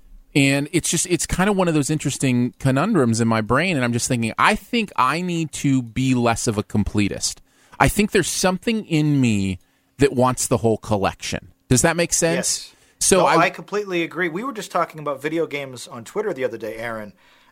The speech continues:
Speaker 2: and that was one of those things that bugs me. Like, I got eighty percent of the way through Super Mario Galaxy, but never finished it, and that was, like, nine years ago.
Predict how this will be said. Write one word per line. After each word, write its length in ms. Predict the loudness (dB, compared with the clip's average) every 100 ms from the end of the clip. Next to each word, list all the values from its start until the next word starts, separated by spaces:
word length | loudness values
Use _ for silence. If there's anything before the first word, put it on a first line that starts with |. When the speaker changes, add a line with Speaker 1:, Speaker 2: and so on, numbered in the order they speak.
| -8
Speaker 2:
and 140 | -4
that 80 | -2
was 120 | -4
one 140 | -2 0
of 60 |
those 140 | 0 -4
things 180 | -8 -8
that 120 | -2
bugs 220 | -2 -2
me. 80 | -6
Like, 180 | -10 -12 -10
I 140 | -6
got 340 | 0 -2 -2 _ _ _ _ _ _ -2
eighty 280 | -2 -2 -6
percent 340 | -6 -4 -2
of 40 |
the 80 | 2
way 140 | 2 2
through 180 | -4 -10
Super 240 | -8 -8
Mario 340 | -2 0 0
Galaxy, 400 | -2 0 0 -2 -12
but 160 | -12
never 240 | -8 -6 -6
finished 380 | -8 -8 -8 -10
it, 40 |
and 80 | -8
that 120 | -8
was, 100 | -6
like, 120 | -10
nine 280 | -4 -2 -2
years 260 | -4 -6 -4
ago. 220 | -4